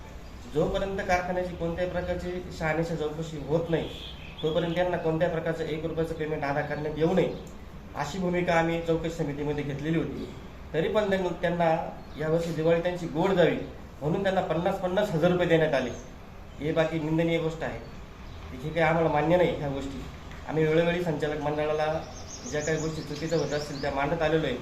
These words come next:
पण आम्ही बघू, आम्ही करू, आम्ही व्यवस्थित करतो. आज देखील कारखान्याची परिस्थिती फार अडचणीची आहे. मी कारखान्याच्या बाजूलाच राहतो, मला सगळ्या गोष्टी माहीत आहेत, पण आता यावरती सविस्तर गोष्टी सर्व देशमुख साहेब मांडतील.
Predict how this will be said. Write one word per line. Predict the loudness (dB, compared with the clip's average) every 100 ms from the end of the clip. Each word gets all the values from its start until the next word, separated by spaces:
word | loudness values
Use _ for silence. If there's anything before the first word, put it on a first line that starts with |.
| -8 -10 -10 -12 -12 -12 -4 2
पण | 6
आम्ही | 6 6
बघू, | 4 4 4 2 -2 -10 -6
आम्ही | 0 2
करू, | 4 4 4 0 -6 -8 -6
आम्ही | -2 0
व्यवस्थित | 0 -4 -4
करतो. | -4 -2 -6 -6 -10 -12 -12 -12 -10 -10 -12 -10 0
आज | 2 2 0
देखील | -4 -2 -2 0 2 0 -2
कारखान्याची | -2 -2 -2 -4 -2
परिस्थिती | -4 -4 -8 -4
फार | 0
अडचणीची | 0 0 -4 -4 -2
आहे. | -2
मी | 0 -2
कारखान्याच्या | -4 -8 -4 -4 -2 -6 -4
बाजूलाच | -2 0 0 0
राहतो, | 0 0
मला | -2 -4
सगळ्या | -4 -4
गोष्टी | -4 -6 -4
माहीत | -4 -2
आहेत, | -4 -6 -12 -14 -14 -14 -14 -14 -8
पण | -4
आता | -2 0
यावरती | 0 -2 -2 -6 -6 -8 -6
सविस्तर | -6 -4 -4
गोष्टी | -4 -6 -6
सर्व | -6 -6 -8 -12 -12
देशमुख | -10 -8
साहेब | -8 -4
मांडतील. | -2 -4 -8